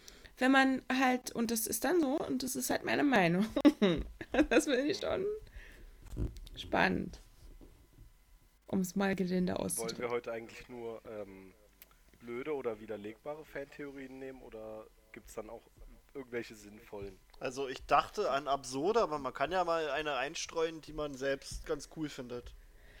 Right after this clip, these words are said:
Speaker 1: Also ich, ich hätte jetzt auch an absurde gedacht. Ich finde, coole Theorien können wir auch einstreuen. Um jetzt an der Stelle nochmal B one Hufflepuff zu zitieren, er schrieb,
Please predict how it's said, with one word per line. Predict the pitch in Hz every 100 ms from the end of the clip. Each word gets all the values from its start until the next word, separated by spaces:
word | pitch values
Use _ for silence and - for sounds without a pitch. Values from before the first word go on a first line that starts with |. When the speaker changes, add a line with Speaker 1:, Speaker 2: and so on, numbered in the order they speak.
| -
Speaker 1:
Also | 247 233 254 -
ich, | - -
ich | 262
hätte | 330 311
jetzt | 294 -
auch | -
an | 254
absurde | 233 - 208 226 302
gedacht. | 339 370 403 -
Ich | -
finde, | 277
coole | - 320 294
Theorien | 285 262 254
können | 262 226
wir | 220
auch | -
einstreuen. | - - 294 - 285
Um | - 254
jetzt | 262
an | 262 233
der | 240
Stelle | 240 240 214
nochmal | 214 214 214 208 202 - -
B | 190 202
one | 190 185 196
Hufflepuff | 294 359 349 349
zu | - 349
zitieren, | - - 277 233 -
er | 202 302
schrieb, | - 285 277 294